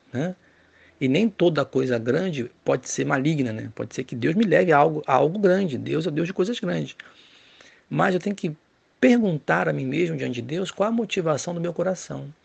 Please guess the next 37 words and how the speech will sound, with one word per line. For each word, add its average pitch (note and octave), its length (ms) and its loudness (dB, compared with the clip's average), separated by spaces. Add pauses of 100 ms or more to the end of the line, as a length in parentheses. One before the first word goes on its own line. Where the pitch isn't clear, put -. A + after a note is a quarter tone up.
(320)
E, A3+ 80 0
por A3+ 140 2
outro F3 180 2
lado, F3+ 300 2
eu - 20 -10
tenho G3 160 -4
que - 80 -10
perceber D#3+ 800 -4 (500)
que - 100 2
o A#3+ 40 4
ganancioso E3+ 840 0
não F#3 100 -4
é C#4 80 0
só - 160 -6
aquela A3+ 240 -6
pessoa E3+ 440 -4
que D3+ 220 -6
é C3 40 -2
rica, E3+ 520 -4
que - 160 -4
é C3+ 60 -2
abastada, C#3 960 -2 (280)
ou D#3+ 100 -4
que E3+ 120 -4
tá C#3 160 0
atrás C#3 260 0
de B2+ 80 -8
coisas C3 360 0
grandes. A#2 320 -8
Não, F#3 180 -4
nós D3+ 140 -6
podemos D3+ 280 -4
ser C#3 140 -2
gananciosos B2+ 580 -4
nas D#3+ 140 -6
coisas D#3+ 260 -6
pequenas. E3 640 -8